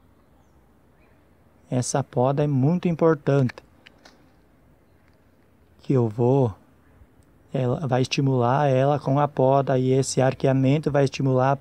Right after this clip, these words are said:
a planta a soltar bastante broto, aqueles brotos de, de produção. Então veja bem como que vai ficar.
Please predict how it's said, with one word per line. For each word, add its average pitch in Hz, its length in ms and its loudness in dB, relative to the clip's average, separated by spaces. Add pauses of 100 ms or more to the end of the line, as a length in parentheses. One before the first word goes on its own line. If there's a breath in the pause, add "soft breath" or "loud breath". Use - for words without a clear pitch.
(200)
a 147 220 -2
planta 135 440 0
a 147 40 0
soltar 143 360 -2
bastante 147 460 0
broto, 147 480 2
aqueles 147 340 -4
brotos 139 380 0
de, 151 220 -2 (420 soft breath)
de 143 120 -2
produção. 143 680 -2 (3000 soft breath)
Então 127 200 -6
veja 123 300 -2
bem 131 220 0
como 135 240 -2
que 147 140 -6
vai 135 180 -2
ficar. 110 500 -6